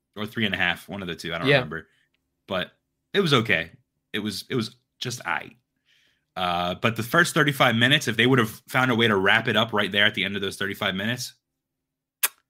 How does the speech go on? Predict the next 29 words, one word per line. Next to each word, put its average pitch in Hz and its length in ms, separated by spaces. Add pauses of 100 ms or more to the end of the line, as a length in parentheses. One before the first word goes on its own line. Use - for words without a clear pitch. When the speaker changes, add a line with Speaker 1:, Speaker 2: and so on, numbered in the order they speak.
(220)
Speaker 1:
I 120 60
would 123 120
have 110 40
been 104 100
sucking 113 300
this 92 160
thing 90 160
off. 82 300 (260)
Speaker 2:
Yeah. 90 300
Speaker 1:
Um, 80 400 (480)
but 113 100
they 123 100
literally, 117 520
it's, 107 180
it's - 220
like 101 140
I 104 40
told 101 220
you, 87 140
it's - 140
like 107 140
one, 101 200
it's - 100
like - 80
a 98 60
stage 160 300
show. 80 280
It's 87 120
like 101 200